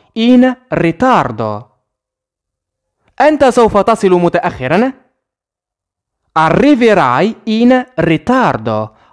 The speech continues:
Arriverai in ritardo. هنا صرفنا الفعل arrivare في المستقبل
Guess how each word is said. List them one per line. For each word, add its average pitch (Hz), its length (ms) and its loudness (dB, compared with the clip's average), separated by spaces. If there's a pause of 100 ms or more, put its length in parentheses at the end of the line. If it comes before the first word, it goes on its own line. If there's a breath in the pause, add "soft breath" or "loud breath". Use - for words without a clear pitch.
(120)
Arriverai 156 1000 2 (400 soft breath)
in 226 460 0
ritardo. 147 880 0 (360 soft breath)
هنا 156 280 2
صرفنا 175 560 -2
الفعل 143 380 -2
arrivare 208 840 0
في - 60 -6
المستقبل 196 680 -2